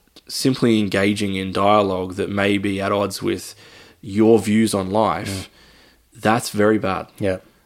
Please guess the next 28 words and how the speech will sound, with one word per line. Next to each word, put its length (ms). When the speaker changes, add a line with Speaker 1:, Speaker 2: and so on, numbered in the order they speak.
Speaker 1:
And 440
that's 300
why 240
I 80
think 260
podcasts 540
are 80
important. 440
That's 220
why 180
I 40
think 220
musicians 500
are 100
important. 480
That's 200
why 180
I 40
think, 280
you 220
know, 180
academics 640
are 100
important. 640
You 80
know, 80
and 300
y-, 100